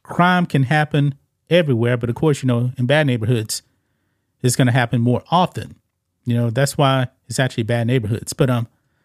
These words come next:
shout out to this homeowner, whoever you are. Um, good.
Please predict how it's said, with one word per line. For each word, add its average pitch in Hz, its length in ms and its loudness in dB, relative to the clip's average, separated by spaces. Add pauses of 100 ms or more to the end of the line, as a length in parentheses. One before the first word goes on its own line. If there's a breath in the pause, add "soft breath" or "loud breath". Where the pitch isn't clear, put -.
(420)
shout 180 400 0
out 185 180 2
to - 80 -2
this 170 180 0
homeowner, 165 520 2
whoever 143 380 2
you 143 180 2
are. 151 240 0 (880)
Um, 120 360 0 (220)
good. 151 280 2